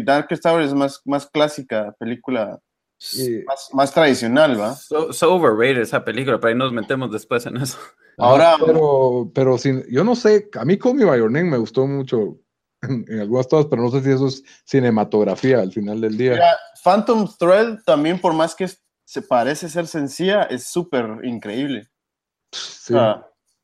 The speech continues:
Speaker 1: es, es como bien artística, pero como es tan más sutil, siento que no le, no le dieron. Pero,
Speaker 2: Ok.
Speaker 1: no sé, como te digo, Blade Runner, literalmente vos podrías agarrar esa película y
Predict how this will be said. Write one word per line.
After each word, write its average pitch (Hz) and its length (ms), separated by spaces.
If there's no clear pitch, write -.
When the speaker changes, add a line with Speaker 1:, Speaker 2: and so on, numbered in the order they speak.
Speaker 1:
es, - 260
es 135 200
como 160 200
bien 143 140
artística, 147 580
pero 127 280
como 139 180
es 147 120
tan 175 340
más 135 240
sutil, 165 520
siento 160 260
que 127 60
no 123 180
le, 131 400
no 127 100
le 135 180
dieron. 131 440
Pero, 123 320
Speaker 2:
Ok. 107 360
Speaker 1:
no 143 160
sé, 180 180
como 147 220
te 143 80
digo, 165 140
Blade 151 260
Runner, 202 400
literalmente 143 520
vos 165 140
podrías 175 260
agarrar 135 300
esa 160 180
película 147 380
y 120 180